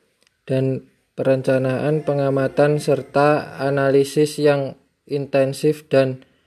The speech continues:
cermat tentang penampilan mengajar yang nyata, serta bertujuan mengadakan perubahan dengan cara yang rasional. Sekian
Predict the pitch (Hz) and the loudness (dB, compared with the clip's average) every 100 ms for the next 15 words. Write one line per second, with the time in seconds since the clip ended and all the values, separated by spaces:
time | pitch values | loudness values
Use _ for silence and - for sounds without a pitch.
0 | _ - 139 135 147 151 143 139 147 147 | _ -6 -4 -2 -2 -2 -4 -2 0 0
1 | 147 _ - 139 139 139 139 143 151 147 | -4 _ -6 -2 -2 0 0 2 0 -4
2 | - _ _ _ _ _ _ _ _ _ | -12 _ _ _ _ _ _ _ _ _
3 | 143 139 135 135 143 147 143 143 127 - | -6 0 0 2 2 4 2 0 -4 -2
4 | 131 123 117 _ - 127 - 147 147 135 | 0 -2 -6 _ -8 -6 -2 -2 -2 -6
5 | 131 135 135 139 147 143 143 143 127 139 | -4 -4 0 0 2 -2 -4 -2 -2 0
6 | 143 143 139 135 127 131 139 135 _ _ | -2 -2 -6 -6 -4 -2 -2 -8 _ _
7 | _ _ _ _ _ _ - 131 131 131 | _ _ _ _ _ _ -8 -6 -2 0
8 | 127 139 139 139 127 - 120 123 127 120 | 2 2 2 0 -4 -4 -6 -4 -4 -6
9 | 117 _ _ _ _ _ _ _ _ _ | -14 _ _ _ _ _ _ _ _ _
10 | _ _ _ _ _ _ _ _ _ _ | _ _ _ _ _ _ _ _ _ _
11 | _ _ _ _ _ _ - - - - | _ _ _ _ _ _ -20 -20 -20 -20
12 | - _ _ _ _ - - - 135 147 | -20 _ _ _ _ -10 -10 -2 2 2
13 | 165 160 | 2 -4